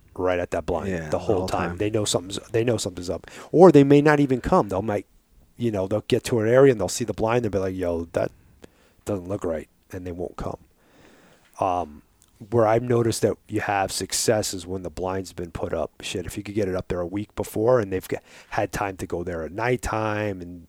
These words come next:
Speaker 1: th-, different parts of
Speaker 2: Yeah.
Speaker 1: the day, and they've s-, got used to seeing it there, and, like, now it's just another piece of, you know, farming equipment or whatever the case may be,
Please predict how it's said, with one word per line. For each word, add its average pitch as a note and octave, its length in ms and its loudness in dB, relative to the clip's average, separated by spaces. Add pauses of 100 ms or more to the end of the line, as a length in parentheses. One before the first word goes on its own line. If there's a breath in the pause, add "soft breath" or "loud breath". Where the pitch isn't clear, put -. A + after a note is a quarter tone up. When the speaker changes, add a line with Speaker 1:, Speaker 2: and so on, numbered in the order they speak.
Speaker 1:
th-, G2 140 -6 (220)
different G2+ 240 -4
parts G#2+ 160 0
of F#2 80 2
Speaker 2:
Yeah. G2+ 80 -2
Speaker 1:
the G2+ 80 -8
day, C#3 160 6
and A#2 100 0
they've G#2+ 80 -2
s-, - 260 -6 (460 loud breath)
got G#2+ 180 4
used C3 200 -2
to C3 80 2
seeing F3+ 300 6
it B2 120 2
there, A#2 220 6
and, A2 100 2
like, A2+ 160 -2
now B2 220 8
it's A#2 120 4
just A2+ 200 0
another G#2+ 400 0 (340 loud breath)
piece - 240 -4
of, G2+ 480 -6
you G#2 100 -6
know, E2 120 -6
farming A#2+ 400 2
equipment - 420 -8
or E2 160 -12
whatever G#2+ 480 0
the E2+ 100 -8
case E2+ 280 -8
may E2+ 180 -12
be, E2 280 -14